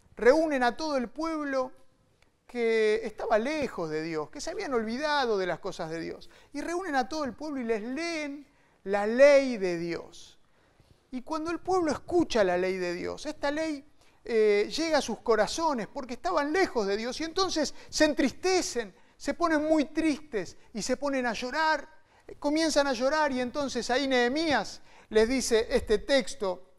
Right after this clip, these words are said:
en ocho diez, eh, que dice, dice así:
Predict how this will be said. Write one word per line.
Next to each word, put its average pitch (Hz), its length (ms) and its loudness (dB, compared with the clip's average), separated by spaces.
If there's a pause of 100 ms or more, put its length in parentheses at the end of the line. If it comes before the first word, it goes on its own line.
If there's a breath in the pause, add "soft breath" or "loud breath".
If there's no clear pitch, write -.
en 214 200 -8 (120)
ocho 269 500 4 (640)
diez, 233 640 8 (1500 soft breath)
eh, 196 320 0
que 214 120 4
dice, 208 720 2
dice 214 460 0
así: 190 480 0